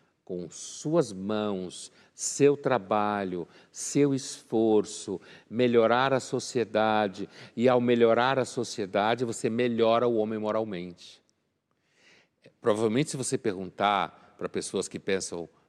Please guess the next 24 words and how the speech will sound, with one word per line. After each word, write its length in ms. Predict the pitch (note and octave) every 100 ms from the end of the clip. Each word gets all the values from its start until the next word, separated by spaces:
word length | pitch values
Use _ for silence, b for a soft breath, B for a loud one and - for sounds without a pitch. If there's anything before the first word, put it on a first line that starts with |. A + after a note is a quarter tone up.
| -
como 300 | E2+ E2+ F2+
ele, 240 | G#2 F#2
se 180 | - G2
eles 220 | E2+ E2
acham 400 | F#2 F2 - E2+
isso, 240 | F2+ G2
eles 220 | A2+ G#2 F#2
vão, 280 | G#2 G#2+ A2 b b b b
de 220 | G#2 G2+
repente, 600 | G2+ F#2+ G2+ G2+ G#2 A2
não 200 | G2+ G#2+
responder 480 | G2 G#2+ - F#2+ G#2
de 80 | F#2
forma 240 | - G2+
muito 200 | G#2 A2+
clara. 300 | - G#2+ G#2
"Sim, 220 | G2+ -
eu 200 | D#3+ D#3+
acho", 440 | D3 C#3+ A#2 - F#2 B B
porque 160 | -
pode 220 | G#2+ A2 -
parecer 340 | A2 G#2+ -
muito 280 | A2 A2+ A#2
naif 720 | A#2+ G#2 G2+ F#2+ - - _